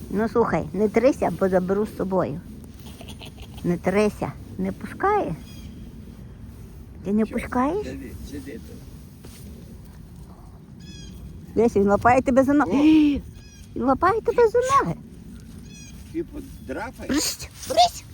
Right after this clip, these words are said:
Speaker 1: брись. Коротше, втекли ми від кота, слухайте, ловив за ноги. <laughs> Хотів, щоб ми його брали. Ну це капець. Напад кота на людину. Він що, заблудився?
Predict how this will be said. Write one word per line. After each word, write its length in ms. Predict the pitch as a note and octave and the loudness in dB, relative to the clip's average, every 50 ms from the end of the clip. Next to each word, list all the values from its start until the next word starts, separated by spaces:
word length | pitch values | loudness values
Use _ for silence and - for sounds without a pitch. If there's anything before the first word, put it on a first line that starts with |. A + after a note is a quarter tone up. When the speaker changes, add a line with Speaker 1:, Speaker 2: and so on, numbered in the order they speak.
| - - - | -16 -16 -14
Speaker 1:
брись. 440 | C5 E5 E5 D#5 - - - G#3 | -12 -12 -12 -12 -14 -14 -10 -6
Коротше, 360 | - C#4 C4 C#4+ D4+ - - G4+ | -4 -2 0 0 0 -2 -2 -6
втекли 460 | F4 - - C#4+ - E4 D#4 D4 B3 | -4 -4 -6 -2 0 4 6 6 6
ми 140 | G3+ G3 G3 | 6 4 4
від 200 | F3+ G#3+ G#3 - | 4 2 2 2
кота, 440 | - A#3 G3 - - - - - F#4 | 4 4 4 6 6 4 4 4 2
слухайте, 560 | - - - D4 - A#4 A#4 G#4+ - E4 D#4+ D#4 - - - | 2 0 2 4 6 6 6 6 6 4 4 4 2 -2 2
ловив 420 | - B3 B3+ B3+ C#4 C#4 C#4+ C#4+ | 6 8 8 10 10 8 8 6
за 80 | D4+ A4+ A#4+ | 4 2 4
ноги. 420 | A4 A#4 B4 C5+ B4 D4+ - - - - - - - - - - - - - | 4 4 4 4 4 0 -6 -10 -12 -18 -20 -20 -20 -20 -20 -20 -14 -8 -4
<laughs> 100 | F#3+ D#3+ - - - - | -4 -4 -4 -6 -6 -2
Хотів, 280 | - G3 - - A#3+ - C4 | -2 -2 0 0 0 0 0
щоб 160 | A#3 B3 C4 | 2 2 4
ми 180 | D4+ G4 G#4+ G#4+ | 6 6 6 6
його 160 | F#4 F4 F#4+ | 6 6 4
брали. 420 | C#4 F4 F#4 F#4+ G#4+ G#4 F4+ D#4+ D4+ - - - - - - - - - - - - | 4 2 2 2 0 0 -2 -2 -6 -10 -14 -20 -20 -20 -20 -20 -20 -20 -6 2 4
Ну 160 | E4+ F#4 G4 E4+ | 6 6 6 4
це 180 | - A4 G#4+ | 4 2 2
капець. 500 | G4 - A#4+ A#4 - - G#4+ G4+ G4 G#4 - - - - - - - - - - - - - - - - - - - - - - - - | 2 2 -2 -2 0 0 2 2 2 2 0 -6 -20 -20 -20 -20 -20 -20 -18 -18 -18 -18 -18 -18 -18 -18 -18 -18 -18 -18 -18 -14 -6 0
Напад 420 | C#4 C4+ A#3+ A#3 - - G4+ - - | 2 4 4 4 2 0 -2 -6 -4
кота 380 | - - B4 A#4+ - F#4+ C#4 | -2 -2 0 2 4 4 6
на 160 | C4+ C#4 C#4+ | 6 6 6
людину. 460 | D4+ D#4+ E4+ D#4+ G4 B4+ G#4 D#4+ - - - - - - - - - - - - - - - - - - - - - - - - - - - - - - - - - - - - - - - - - - - - - - - - - - - - - - - - - - - - - - - - - - | 6 4 4 2 2 4 4 2 2 -2 -6 -14 -16 -16 -16 -16 -16 -16 -16 -16 -16 -14 -14 -14 -16 -16 -18 -20 -20 -20 -18 -20 -20 -20 -20 -20 -20 -20 -20 -20 -20 -18 -18 -18 -16 -16 -16 -16 -16 -16 -16 -18 -18 -18 -18 -18 -18 -18 -16 -16 -16 -14 -14 -14 -14 -14 -16 -16 -16 -16 -18 -12 -8 -6
Він 100 | G3+ - | -4 -2
що, 160 | - B3+ A#3 | 0 2 2
заблудився? 800 | G3+ G3 F3+ F3 F3 E3+ C#3+ G3+ G#3+ G#3+ C4 - - C4 C#4 | 4 4 4 4 4 4 6 8 6 6 6 2 0 -2 -4